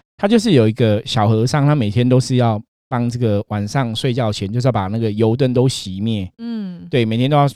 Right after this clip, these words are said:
Speaker 1: 把油灯熄灭。然后有一天他就熄到一个油灯，就怎么压那个炉子，它火就不会灭就对了。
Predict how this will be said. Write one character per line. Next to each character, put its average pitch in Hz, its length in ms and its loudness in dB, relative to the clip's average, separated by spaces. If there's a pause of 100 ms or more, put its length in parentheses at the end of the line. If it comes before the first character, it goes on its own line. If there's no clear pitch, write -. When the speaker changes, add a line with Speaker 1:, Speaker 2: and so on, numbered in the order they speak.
Speaker 1:
把 107 100 -2
油 107 100 0
灯 120 140 2
熄 104 220 -4
灭。 110 160 0
然 135 100 0
后 185 80 4
有 135 80 4
一 107 40 2
天 127 140 0
他 139 120 2
就 151 80 4
熄 117 340 -2
到 131 140 2
一 - 20 0
个 120 80 0
油 107 220 0
灯， 113 160 -2
就 143 180 0 (280)
怎 123 120 0
么 101 100 -4 (1000)
压 151 180 2
那 151 100 0
个 120 300 0
炉 110 260 -2
子， 113 180 -8
它 113 240 -4 (120)
火 - 260 -2
就 127 100 4
不 120 120 -2
会 110 100 4
灭 120 300 2
就 117 140 0
对 104 240 -2
了。 85 120 -6